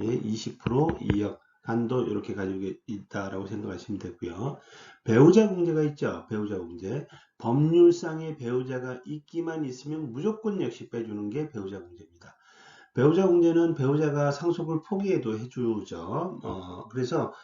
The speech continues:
최소 금액이 오억이에요. 오억. 최소 금액이 오억이고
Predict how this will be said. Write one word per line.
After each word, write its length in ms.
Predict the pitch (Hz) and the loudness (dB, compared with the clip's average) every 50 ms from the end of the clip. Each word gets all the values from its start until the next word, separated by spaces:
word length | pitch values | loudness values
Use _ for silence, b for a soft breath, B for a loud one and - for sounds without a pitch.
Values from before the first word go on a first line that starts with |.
| B B | B B
최소 280 | _ - 214 208 220 214 | _ 2 4 6 6 4
금액이 320 | 202 190 190 190 185 175 | 4 6 6 6 6 6
오억이에요. 640 | 170 147 110 113 123 127 123 113 110 98 98 110 110 | 4 4 6 6 6 4 4 4 2 2 0 0 -2
오억. 400 | 98 - - _ - - - _ _ _ _ | -2 -6 -10 _ -20 -20 -20 _ _ _ _
최소 200 | - 143 135 143 | -8 -6 -4 -2
금액이 300 | 131 131 127 123 123 120 | -2 0 0 0 0 0
오억이고 760 | 120 107 95 98 101 98 98 101 - 151 151 123 98 - - | 0 -2 -2 -2 -2 -4 -4 -4 0 0 2 2 0 -2 -6